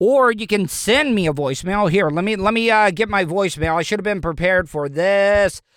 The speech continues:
Where is the voicemail number? Should remember it off the top of my, oh, here it is, four zero seven two seven zero three zero four four.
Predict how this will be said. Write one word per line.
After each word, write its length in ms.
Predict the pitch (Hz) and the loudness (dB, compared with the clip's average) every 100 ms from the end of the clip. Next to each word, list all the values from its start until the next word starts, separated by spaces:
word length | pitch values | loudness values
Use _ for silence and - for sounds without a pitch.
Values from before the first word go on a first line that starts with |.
| _ - | _ -8
Where 320 | 160 214 233 214 | -2 0 2 2
is 320 | 240 240 214 | 4 4 2
the 100 | 214 | 0
voicemail 760 | 254 247 - 240 262 269 277 | 2 0 -2 -4 -2 0 -2
number? 580 | 302 320 285 269 269 254 - - _ - | -2 0 2 4 4 2 -4 -16 _ -8
Should 420 | 220 247 262 247 | 0 2 2 0
remember 400 | 254 277 240 247 | -2 0 0 0
it 100 | 247 | 2
off 180 | 240 254 - | 0 0 -2
the 60 | |
top 260 | 247 254 240 | 0 0 0
of 60 | |
my, 240 | 233 262 262 | 2 2 2
oh, 200 | 262 262 | 2 4
here 180 | 196 254 | 4 2
it 60 | 220 | 0
is, 240 | 247 - | -4 -6
four 380 | - 302 294 262 | -8 -2 0 0
zero 480 | 135 214 262 233 185 | -4 -4 0 0 0
seven 480 | - 240 240 208 | -2 -2 0 -4
two 220 | - 254 240 | -6 -6 -4
seven 380 | 254 226 196 | -4 -4 -6
zero 360 | 139 190 226 190 | -2 2 2 2
three 420 | 135 175 226 233 | -2 -6 -6 -6
zero 460 | 165 160 214 208 175 | -4 0 2 2 0
four 280 | - 190 175 | -2 -2 -2
four. 380 | 175 202 180 | 0 0 0